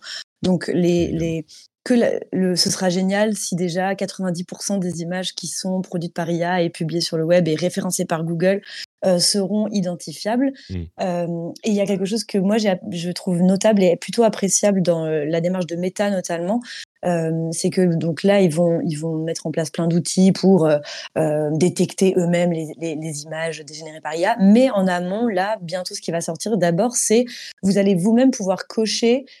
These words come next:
Speaker 1: une case, euh, dans Instagram ou Facebook quand vous mettez en ligne une image pour dire : « Cette image a été générée par une I A. » Alors, c'est vrai que ça se base sur la bonne volonté des internautes, donc évidemment que les gens pourront mentir, mais je trouve qu'il y a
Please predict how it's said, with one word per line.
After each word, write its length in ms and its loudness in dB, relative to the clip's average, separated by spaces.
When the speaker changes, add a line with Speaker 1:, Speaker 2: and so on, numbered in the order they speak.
Speaker 1:
une 220 4
case, 520 0
euh, 500 -6
dans 240 -6
Instagram 460 -6
ou 60 -8
Facebook 420 -2
quand 160 0
vous 140 2
mettez 240 2
en 80 0
ligne 220 2
une 160 2
image 320 4
pour 160 6
dire : « 240 6
Cette 240 2
image 200 2
a 40 2
été 140 0
générée 280 0
par 160 -2
une 140 -2
I 80 -4
A. » 80 -8
Alors, 340 0
c'est 240 -2
vrai 120 2
que 60 -2
ça 120 2
se 60 0
base 160 0
sur 100 -2
la 100 0
bonne 280 2
volonté 340 -4
des 160 -10
internautes, 540 -8
donc 220 -6
évidemment 800 2
que 120 -4
les 140 -2
gens 120 -2
pourront 300 -4
mentir, 500 0
mais 100 6
je 80 2
trouve 200 -2
qu'il 160 2
y 80 2
a 240 0